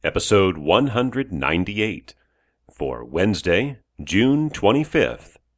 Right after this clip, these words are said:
twenty fourteen. This is the B G G Page Views edition. Last year,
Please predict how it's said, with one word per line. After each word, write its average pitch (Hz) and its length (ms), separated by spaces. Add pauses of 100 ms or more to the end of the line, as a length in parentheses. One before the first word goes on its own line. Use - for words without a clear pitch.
(200)
twenty 104 360
fourteen. 78 840 (920)
This 123 320
is 123 320
the 71 140
B 123 260
G 110 300
G 90 460 (200)
Page 110 300
Views 67 320
edition. 65 500 (2250)
Last 147 400
year, 101 400